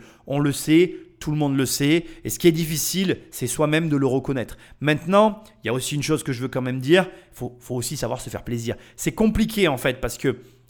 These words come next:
pour moi, la, la façon dont tu dois aborder tout ça,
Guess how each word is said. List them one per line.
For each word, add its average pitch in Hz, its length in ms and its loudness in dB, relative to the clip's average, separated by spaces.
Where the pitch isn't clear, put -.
pour 175 140 0
moi, 208 420 4
la, 147 360 -2
la 139 180 0
façon 214 300 4
dont 185 120 0
tu 156 100 -10
dois 175 340 4
aborder 139 340 0
tout 131 120 -12
ça, 175 340 4